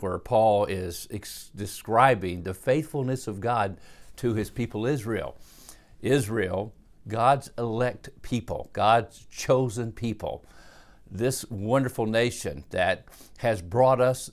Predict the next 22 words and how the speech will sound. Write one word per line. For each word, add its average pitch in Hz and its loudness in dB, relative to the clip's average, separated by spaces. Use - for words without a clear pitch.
the 101 -2
Bible, 123 0
has 95 -4
given 120 -2
us 120 -6
the 117 -4
Messiah, 117 -2
the 117 0
nation 123 0
has 107 -4
taught 120 2
us 117 -4
that 120 -2
you 113 -4
only 135 0
can 107 -6
know 120 0
the 101 -4
true, 135 -2
the 107 -4
living 120 -2
God, 113 -4